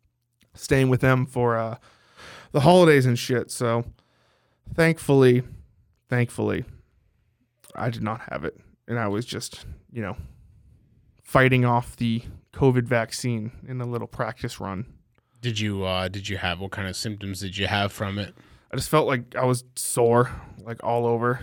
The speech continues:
Speaker 2: Yeah.
Speaker 1: And I felt, like, hot. Not, like, sexy hot, but, like, I need to get, like, <laughs> clothes off me hot.
Speaker 2: Yeah, imagine that was one of the symptoms. It's like, listen,
Speaker 1: You just get really aroused.
Speaker 2: wait here fifteen minutes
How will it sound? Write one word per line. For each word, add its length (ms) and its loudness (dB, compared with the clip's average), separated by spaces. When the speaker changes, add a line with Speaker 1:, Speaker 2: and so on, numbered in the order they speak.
Speaker 2:
Yeah. 180 -2
Speaker 1:
And 80 -2
I 80 -4
felt, 260 -4
like, 140 -6
hot. 320 -2
Not, 180 6
like, 140 -6
sexy 320 -6
hot, 280 -10
but, 120 -12
like, 240 0
I 180 0
need 140 0
to 80 -6
get, 220 -4
like, 200 -10
<laughs> 220 -20
clothes 260 4
off 240 -4
me 80 -4
hot. 300 -2
Speaker 2:
Yeah, 220 -2
imagine 320 2
that 100 4
was 180 0
one 120 2
of 100 0
the 100 0
symptoms. 440 -2
It's 80 -10
like, 180 -2
listen, 280 -2
Speaker 1:
You 100 0
just 120 2
get 120 6
really 380 4
aroused. 220 2
Speaker 2:
wait 180 8
here 220 6
fifteen 540 4
minutes 580 2